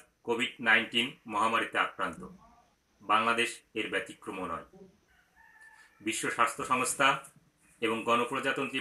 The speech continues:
বাংলাদেশ সরকারের স্বাস্থ্য মন্ত্রণালয় কর্তৃক স্বাস্থ্যবিধি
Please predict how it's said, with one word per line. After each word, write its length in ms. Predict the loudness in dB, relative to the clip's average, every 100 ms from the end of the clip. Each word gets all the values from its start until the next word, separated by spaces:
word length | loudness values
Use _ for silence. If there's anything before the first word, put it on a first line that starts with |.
| 4
বাংলাদেশ 300 | 4 2 -2 -2
সরকারের 400 | 0 2 2 0 -4 _ -18 -2
স্বাস্থ্য 320 | 0 0 -2 -4
মন্ত্রণালয় 480 | -4 -4 0 0 -2
কর্তৃক 380 | -8 -6 -4 -4 -8 _ _ _ 2
স্বাস্থ্যবিধি 540 | 2 2 -2 0 -2